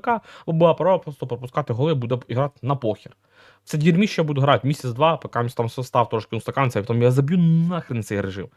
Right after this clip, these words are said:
Це провальний режим уже. Я даже можу, я не можу <laughs> даже не грати в нього. Ви зі мною думаєте згодні, хто грає, хто бомбить, хто як люди не пасуються. Або не хочуть бігти в за-, в захист. А тут, прикиньте, не хочуть бігти в захист, ще й ворот-, воротар,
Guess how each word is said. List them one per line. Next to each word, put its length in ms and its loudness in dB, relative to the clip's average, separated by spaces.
Це 400 4
провальний 420 6
режим 360 2
уже. 320 4
Я 120 2
даже 260 4
можу, 260 2
я 80 0
не 120 0
можу 220 2
<laughs> 220 4
даже 280 2
не 280 2
грати 320 0
в 40 -6
нього. 280 -4
Ви 100 2
зі 100 0
мною 180 0
думаєте 320 -4
згодні, 320 -4
хто 200 -8
грає, 360 4
хто 160 -8
бомбить, 340 0
хто 160 -2
як 220 0
люди 220 2
не 140 2
пасуються. 560 -8
Або 500 6
не 80 4
хочуть 300 -4
бігти 280 -6
в 40 -4
за-, 220 0
в 40 -4
захист. 440 0
А 80 0
тут, 180 -4
прикиньте, 420 -2
не 120 0
хочуть 260 4
бігти 220 -4
в 20 0
захист, 320 0
ще 140 0
й 20 4
ворот-, 300 0
воротар, 460 2